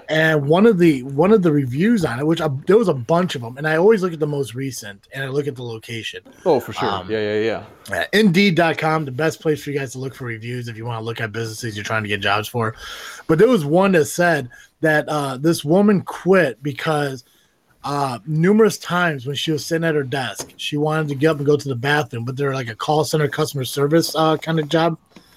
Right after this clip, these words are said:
Speaker 1: And, uh, every time she wanted to get up to go to the bathroom, she got scolded and scoffed at because what if a phone call comes in while you're gone?
Speaker 2: Oh my God, then someone else can pick it up.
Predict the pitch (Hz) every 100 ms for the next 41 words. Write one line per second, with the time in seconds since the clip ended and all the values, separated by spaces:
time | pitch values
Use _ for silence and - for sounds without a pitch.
0 | _ - - - - 156 151 143 135 131
1 | 131 113 104 - _ _ - 185 226 220
2 | 202 190 165 175 151 120 165 160 160 151
3 | 131 120 147 151 123 110 104 _ _ -
4 | 226 156 165 139 - 175 175 196 196 143
5 | 120 - 175 170 165 - 123 113 - -
6 | - _ 156 143 165 156 151 135 - -
7 | 139 165 196 170 165 - 180 175 - 147
8 | 127 160 139 143 139 135 131 127 117 117
9 | 107 127 147 123 113 147 123 139 180 180
10 | 180 180 156 160 156 156 160 -